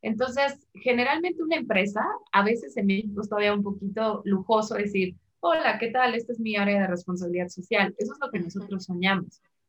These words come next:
Speaker 1: Tarde o temprano, les confieso, aunque sea, si me estás escuchando, el único, la única que haces esas cosas de bienestar en tu empresa, se va a crear un área de bienestar, de responsabilidad sustentable, porque es necesaria.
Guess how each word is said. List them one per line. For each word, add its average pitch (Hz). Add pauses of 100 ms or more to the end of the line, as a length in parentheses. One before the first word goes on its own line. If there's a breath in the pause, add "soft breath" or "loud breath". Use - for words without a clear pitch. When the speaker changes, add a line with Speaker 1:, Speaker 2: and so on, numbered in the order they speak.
(120)
Speaker 1:
Tarde 277
o 320
temprano, 185
les 202
confieso, 180
aunque 180
sea, 202
si 196
me 185
estás 196
escuchando, 190
el 180
único, 196
la 165
única 180
que 175
haces 185
esas 202
cosas 196
de 175
bienestar 180
en 190
tu 170
empresa, 170 (420)
se 202
va 214
a 240
crear 233
un 220
área 208
de 175
bienestar, 180
de 185
responsabilidad 175
sustentable, 180
porque 196
es 208
necesaria. 202